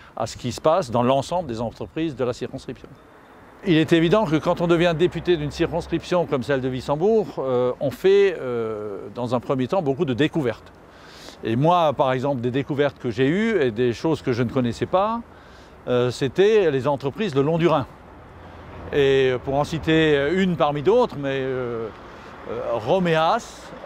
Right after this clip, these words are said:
à Lauterbourg est quelque chose de très important parce qu'on est dans le domaine du chimique,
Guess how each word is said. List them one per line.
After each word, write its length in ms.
à 100
Lauterbourg 640
est 180
quelque 280
chose 180
de 60
très 240
important 400
parce 160
qu'on 80
est 80
dans 100
le 120
domaine 260
du 80
chimique, 420